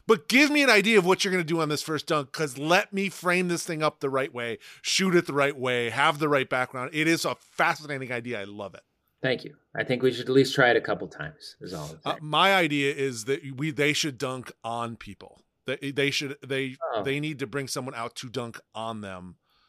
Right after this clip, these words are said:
Speaker 1: And I think it should be, like, every time I see, like, a group of kids, they bring out a kid and the kid delivers some golden basketball, and then the kid fucking dunks a gold basketball, and they act like that's a big deal. I go, "No, no, no, take that gold basketball and dunk on that little fucking kid.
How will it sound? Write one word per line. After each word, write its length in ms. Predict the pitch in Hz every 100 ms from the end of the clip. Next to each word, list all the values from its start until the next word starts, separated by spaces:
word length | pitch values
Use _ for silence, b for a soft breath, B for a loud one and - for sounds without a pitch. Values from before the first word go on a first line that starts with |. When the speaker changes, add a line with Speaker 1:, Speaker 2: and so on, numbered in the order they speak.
| _ 143
Speaker 1:
And 140 | 151
I 100 | 151
think 320 | - 180 175
it 100 | 170
should 220 | - 151 117
be, 200 | 135 135
like, 220 | 135 -
every 300 | 180 180 185
time 480 | 165 151 147 147 147 117
I 180 | 131
see, 320 | 131 - 131 127
like, 320 | 120 117 - b b b b
a 60 | 127
group 300 | 117 139 131
of 120 | 113
kids, 320 | - 147 120
they 120 | 127
bring 180 | 117 131
out 160 | 120 117
a 40 |
kid 320 | 113 - 139 117
and 80 |
the 60 | 117
kid 240 | - 139
delivers 360 | 120 120 120 117
some 220 | 135 117
golden 380 | 117 117 120 110
basketball, 520 | 107 110 - 113 110
and 80 | 113
then 80 | 107
the 80 | 107
kid 240 | 131 104
fucking 260 | 120 113 110
dunks 220 | 113 110
a 40 | 104
gold 340 | 110 117 98
basketball, 600 | 107 107 - 101 107 107
and 100 | 107
they 60 | 104
act 200 | 104 117
like 120 | 113
that's 180 | 107 -
a 60 |
big 160 | 104 107
deal. 180 | 120 - b b
I 120 | 151
go, 80 | 160
"No, 100 | 156
no, 80 | 185
no, 120 | 160 131
take 240 | 165 190
that 140 | 208
gold 180 | 160 160
basketball 380 | 139 131 131 117
and 100 | 95
dunk 220 | 127 120
on 100 | 123
that 140 | 113 117
little 160 | 110
fucking 280 | - 101 104
kid. 220 | - 92